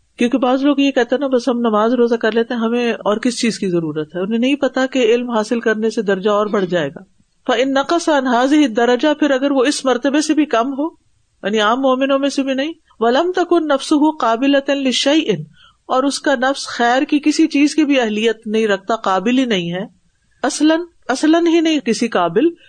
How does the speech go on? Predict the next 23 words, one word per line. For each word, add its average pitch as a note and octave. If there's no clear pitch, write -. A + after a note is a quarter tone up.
اسْتَعْمَلَ A#3
حَطَبًا F#3+
وَوُقُودًا F3+
لِلنَّاسِ، D3+
تو -
اللہ G3+
اس A3
کو A3
جہنم F#3+
کے A3
ایندھن G#3
کے G#3
لیے F#3+
استعمال D#3+
کرتا -
ہے، -
ان F#3
سے G#3
پھر G3+
آگ F#3
بھڑکائی E3
جائے -
گی، -